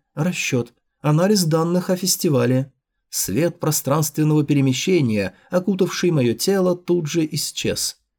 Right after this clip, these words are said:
Информация. Заключение. Хорошо. Как вы можете оправдать случившееся?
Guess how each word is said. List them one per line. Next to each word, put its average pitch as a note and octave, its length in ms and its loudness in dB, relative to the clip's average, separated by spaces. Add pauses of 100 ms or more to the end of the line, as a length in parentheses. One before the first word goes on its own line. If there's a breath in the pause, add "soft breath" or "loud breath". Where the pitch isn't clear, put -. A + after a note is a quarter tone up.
(340)
Информация. D3+ 1000 2
Заключение. C#3 1080 2
Хорошо. D#3+ 600 -2 (220)
Как A#3 260 -2
вы A3+ 80 4
можете G3 400 2
оправдать D#3 420 0
случившееся? C3+ 1000 -2